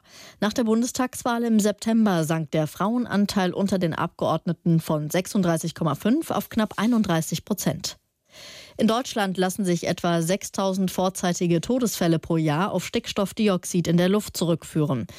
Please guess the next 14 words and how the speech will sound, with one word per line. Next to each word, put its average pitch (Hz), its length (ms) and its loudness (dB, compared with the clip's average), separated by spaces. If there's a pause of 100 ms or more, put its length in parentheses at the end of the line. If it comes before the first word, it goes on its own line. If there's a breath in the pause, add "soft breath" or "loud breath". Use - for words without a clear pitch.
(320 loud breath)
Das 196 160 0
lässt 233 220 -2
sich 233 120 -6
laut 214 280 0
einer 180 240 0
Studie 202 380 2
des 160 200 0
Umweltbundesamts 185 1160 2
für 240 80 2
das 226 240 0
Jahr 196 240 0
zweitausendvierzehn 175 960 0
statistisch - 680 -2
nachweisen. 143 720 -2